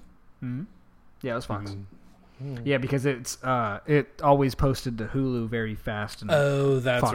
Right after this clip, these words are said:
Speaker 2: right. You're
Speaker 1: owns
Speaker 2: right. Okay.
Speaker 1: most of Hulu,
Speaker 2: I'm,
Speaker 1: most, not all Hulu.
Speaker 2: I'm getting it mixed up with, it, isn't Always Sunny on F X?
Speaker 1: Yes.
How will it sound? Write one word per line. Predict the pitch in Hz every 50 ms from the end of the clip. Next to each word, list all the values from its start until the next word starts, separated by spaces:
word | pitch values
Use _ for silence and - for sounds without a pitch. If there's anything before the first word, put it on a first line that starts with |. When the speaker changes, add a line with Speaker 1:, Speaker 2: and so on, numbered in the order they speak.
| 110 110
Speaker 2:
right. | 110 113 117
You're | 117 120
Speaker 1:
owns | 120 113 104
Speaker 2:
right. | 95 98 104 - -
Okay. | 107 104 - - 101
Speaker 1:
most | 101 - -
of | - -
Hulu, | - 107 104
Speaker 2:
I'm, | - 170 180 185 180
Speaker 1:
most, | 147 - -
not | 104 98 -
all | 101 104
Hulu. | 113 113 107 104 104 - -
Speaker 2:
I'm | - 143 151 147 139
getting | 151 147 143 139 135 127
it | 117 104 113
mixed | 120 120 117 - - - 117
up | 107 104 -
with, | 110 104 101 - - - -
it, | 127 110 104 113 131 131 -
isn't | 120 123 113 120 127 - -
Always | 117 123 120 123 117 107 -
Sunny | - - 95 104 117 120 120
on | 123 127 127 127
F | 123 131 127 -
X? | 135 131 135 - - - - - - - - - _ _ _ _ _ _ _ _ _ - - _ -
Speaker 1:
Yes. | 156 143 - - - - - -